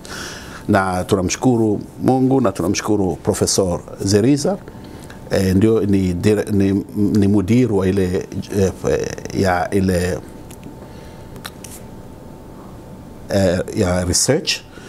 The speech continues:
ya university kutokea Algeria, inaitwa Université des Frères Mentori.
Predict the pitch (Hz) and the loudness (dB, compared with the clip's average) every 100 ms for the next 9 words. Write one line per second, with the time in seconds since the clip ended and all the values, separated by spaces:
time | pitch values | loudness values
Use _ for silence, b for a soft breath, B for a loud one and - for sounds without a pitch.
0 | B B 98 92 92 95 95 - 98 - | B B 2 2 4 2 2 0 0 0
1 | 110 - 87 - 98 98 87 107 107 95 | 0 0 -4 0 0 0 2 2 2 0
2 | 95 95 98 95 87 90 95 110 107 - | 0 0 0 2 0 0 0 2 0 -2
3 | 95 - 98 101 98 95 90 90 98 82 | -4 -2 0 2 2 0 2 2 2 0